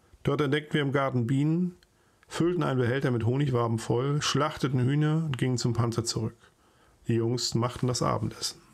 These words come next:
Achtundzwanzigster April. Wir befanden uns nach wie vor an demselben Ort. Am Morgen ging ich mit Genka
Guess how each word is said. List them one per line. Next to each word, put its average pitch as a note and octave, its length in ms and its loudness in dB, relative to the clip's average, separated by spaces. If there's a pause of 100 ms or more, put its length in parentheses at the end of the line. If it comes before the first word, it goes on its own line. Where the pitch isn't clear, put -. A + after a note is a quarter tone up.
(1500)
Achtundzwanzigster B2+ 720 0
April. A#2 380 -2 (1500)
Wir A#2+ 100 2
befanden C3+ 360 -2
uns C3 180 -2
nach D3 240 -2
wie B2+ 80 0
vor C#3 240 -2
an C3 80 0
demselben A#2 420 0
Ort. - 500 -6 (800)
Am B2 140 0
Morgen C3+ 400 2
ging C3 160 2
ich A#2+ 80 -2
mit A#2+ 240 -2
Genka C#3 540 0